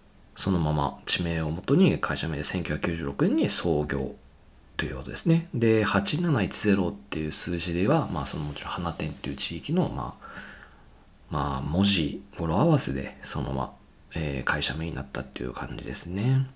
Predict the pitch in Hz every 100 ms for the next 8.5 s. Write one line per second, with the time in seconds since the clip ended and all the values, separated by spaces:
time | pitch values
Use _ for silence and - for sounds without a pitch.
0 | - - - 107 104 92 - 214 262 -
1 | - 135 202 214 202 185 - 76 - 71
2 | - 160 190 208 202 - - 110 123 131
3 | 123 117 127 110 82 82 - - 151 180
4 | 190 202 185 151 - - - - - -
5 | - - - - 131 139 135 135 139 131
6 | 139 135 - - 156 - 196 - - 71
7 | 71 82 87 - 104 104 107 107 110 101
8 | - - 147 - -